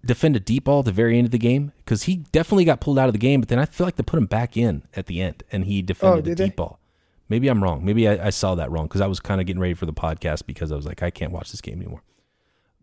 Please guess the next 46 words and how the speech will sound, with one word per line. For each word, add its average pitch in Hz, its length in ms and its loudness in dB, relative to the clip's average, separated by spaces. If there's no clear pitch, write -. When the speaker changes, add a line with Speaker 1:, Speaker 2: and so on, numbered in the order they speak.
Speaker 2:
Yeah, 131 180 -6
no, 120 120 -12
I, 131 240 -12
sorry, 117 220 -10
I 117 60 -10
didn't 131 120 -12
see 131 120 -12
that. - 260 -12
Speaker 1:
But, 151 120 0
Speaker 2:
But 117 180 4
Speaker 1:
yeah, 180 80 6
Speaker 2:
yeah, 156 60 6
Speaker 1:
you're 165 100 8
Speaker 2:
that's 202 140 4
Speaker 1:
right. - 80 -16
Speaker 2:
that's 170 120 2
Speaker 1:
Ambry 175 40 4
Speaker 2:
my 180 60 4
Speaker 1:
Thomas 165 320 2
was 123 80 -2
Speaker 2:
thing. 127 80 4
Speaker 1:
out 117 120 -4
there 110 160 4
a 101 100 -6
ton, 123 560 0
and 104 220 0
Demo 104 480 4
was 92 680 -2
one 110 180 2
of 101 40 2
the, 98 640 2
one 107 160 0
of 101 40 2
the 107 60 -2
starters. - 580 -2
And, 107 200 0
well, 139 120 6
Speaker 2:
He's 185 80 4
Speaker 1:
I - 20 2
Speaker 2:
getting 208 160 8
Speaker 1:
mean, 135 80 6
Speaker 2:
veteran 226 320 8
treatment. 165 420 -2
Speaker 1:
Ambry 147 180 4
Thomas 170 540 2
started 123 460 2